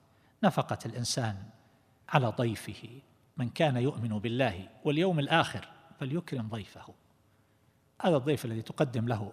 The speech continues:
الطعام، هذا ليس بخسارة وليس بمغرم، هذه قربة وطاعة تتقرب بها إلى الله عز وجل، وليست نفقة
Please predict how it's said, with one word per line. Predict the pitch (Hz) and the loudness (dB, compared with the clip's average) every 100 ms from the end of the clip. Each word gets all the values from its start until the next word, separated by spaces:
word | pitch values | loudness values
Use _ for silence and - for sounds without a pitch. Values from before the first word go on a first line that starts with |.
| - | -8
الطعام، | - 120 127 143 170 - - - _ _ _ | 0 2 2 0 -6 -14 -20 -20 _ _ _
هذا | 156 143 | -2 0
ليس | 175 - | -2 -4
بخسارة | 127 - - - 123 110 98 | -6 -8 -10 -8 -8 -8 -6
وليس | 156 156 143 | -4 -2 -2
بمغرم، | 117 135 135 101 82 - - _ _ _ - | 2 2 2 -2 -8 -18 -20 _ _ _ -4
هذه | 160 120 | -2 -2
قربة | - 185 170 107 101 | 0 0 0 -6 -4
وطاعة | - 160 151 113 - - - - _ _ _ _ | 4 6 6 2 -6 -18 -20 -20 _ _ _ _
تتقرب | - 139 - 208 208 156 | -2 0 4 6 8 6
بها | 165 151 | 6 6
إلى | 147 147 | 4 4
الله | 143 160 | 4 4
عز | 135 113 131 | 4 2 0
وجل، | 127 180 180 - - - _ _ _ _ _ _ | 4 2 2 -4 -18 -20 _ _ _ _ _ _
وليست | 151 175 151 - | 4 4 4 0
نفقة | 139 - 123 135 - | -2 -2 -6 -6 -8